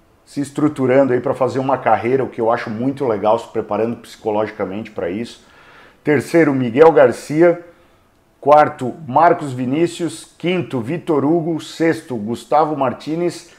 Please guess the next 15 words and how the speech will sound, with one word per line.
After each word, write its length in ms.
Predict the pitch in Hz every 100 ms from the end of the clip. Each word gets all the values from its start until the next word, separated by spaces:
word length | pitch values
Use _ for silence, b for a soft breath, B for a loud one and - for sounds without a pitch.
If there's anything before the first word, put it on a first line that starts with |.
| b
Sétimo, 640 | - - 165 156 131 127 123
Heitor 420 | 107 - 180 180
Ourinho. 580 | 147 135 170 185 180 - - _ b b b b b b -
É, 260 | 120 120 120
oitavo, 480 | 127 131 160 147 117
Cauã 340 | 131 131 156
Rocha. 500 | 151 143 165 - 180
Nono, 460 | 160 143 139 156 135
Miguel 480 | 123 120 104 147 160
Simon. 560 | - - 180 180 175 170 b b b b -
Décimo, 560 | 117 156 - - 131 - -
Eric 360 | 175 175 135
Adib. 600 | 151 120 156 180 170 165 -
Décimo 420 | 123 160 156 147 139
primeiro, 460 | 139 135 165 160